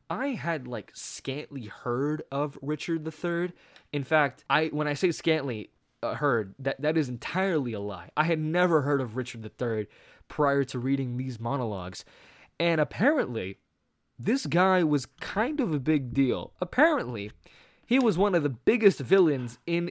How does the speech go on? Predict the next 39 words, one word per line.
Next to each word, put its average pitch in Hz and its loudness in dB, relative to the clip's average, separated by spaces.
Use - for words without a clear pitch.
English 143 -2
or 147 2
European 147 0
history. 123 -6
Eh, 254 -8
European, 127 -4
that's 113 -12
kinda 90 -12
broad. 92 -10
There's, 113 -8
there's 107 -10
a 107 -8
lot 101 -10
of 101 -14
candidates 101 -10
for 107 -12
villains 101 -10
in 101 -10
Europe, 101 -12
European 113 -10
history. 113 -10
I 139 0
don't 147 0
even 127 -2
have 131 -4
to 123 -10
go 127 0
into 117 -8
that 117 -6
list. 117 -6
But 156 4
I'm 202 6
talking, 160 4
like, 131 -2
in, 160 0
in 170 0
the 156 0
medieval 147 0
times, 123 -4